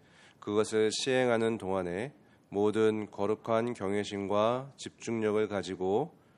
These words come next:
그 규례에서 하나님을 바라야 합니다. 성례의 요소들과 행동들을 주의해서 살펴보면서 주의 몸을 주의 깊게 분별하고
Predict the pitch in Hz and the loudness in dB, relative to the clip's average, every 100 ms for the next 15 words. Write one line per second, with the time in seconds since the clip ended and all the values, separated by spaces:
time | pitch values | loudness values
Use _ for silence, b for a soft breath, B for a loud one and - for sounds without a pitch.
0 | b _ 107 107 104 - 104 104 101 98 | b _ 0 2 0 -2 0 2 2 0
1 | 113 113 127 139 - 123 120 117 113 117 | -2 0 -2 -6 -4 0 0 0 0 0
2 | 120 - 95 95 95 98 120 147 - 104 | 0 -4 -2 0 2 2 2 -2 -6 -4
3 | 95 85 78 - b b b b b b | -4 -6 -8 -16 b b b b b b
4 | - - 123 127 123 123 120 107 104 117 | -8 -2 2 4 4 4 4 2 0 0
5 | 110 110 107 107 107 104 120 123 120 120 | 0 2 6 6 4 0 -4 -4 0 0
6 | 120 110 104 120 131 - 110 110 107 104 | 0 2 4 2 0 -6 -4 0 2 0
7 | 110 104 104 - 123 - 120 104 95 98 | 0 0 0 -2 -6 -4 -4 -2 -2 -2
8 | 101 90 92 139 - b b b - 104 | -4 -2 -2 -4 -8 b b b -8 2
9 | 107 110 101 104 104 104 101 - - 107 | 6 6 4 2 2 2 0 -2 -4 -2
10 | 104 95 - 104 101 - 95 92 98 95 | -4 -8 -4 0 0 -4 -8 -4 -4 -4
11 | 87 87 78 | -6 -6 -8